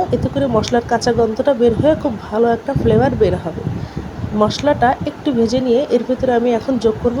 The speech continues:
গুঁড়া মশলা। হলুদ গুঁড়া দিয়ে দিচ্ছি পৌনে এক চা চামচ পরিমাণ,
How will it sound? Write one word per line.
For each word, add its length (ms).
গুঁড়া 200
মশলা। 440
হলুদ 320
গুঁড়া 200
দিয়ে 200
দিচ্ছি 280
পৌনে 300
এক 200
চা 140
চামচ 360
পরিমাণ, 400